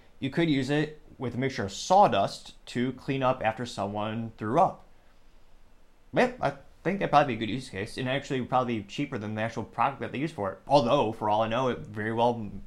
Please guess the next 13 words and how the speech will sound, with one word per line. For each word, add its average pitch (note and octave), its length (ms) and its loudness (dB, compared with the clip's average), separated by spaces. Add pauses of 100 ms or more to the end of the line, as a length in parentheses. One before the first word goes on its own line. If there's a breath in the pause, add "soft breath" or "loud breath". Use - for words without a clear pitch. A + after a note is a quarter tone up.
(140)
might A2 180 -4
be A#2+ 100 -4
that A2+ 180 -4
product C3 360 0
already. C3 420 0 (680 soft breath)
Now, D3+ 280 8 (400 loud breath)
going F#3 160 10
to E3 180 4
the C3+ 380 2 (720)
replies A3 400 10
in A2+ 60 -2
the G#2 60 0
Twitter, B2 440 4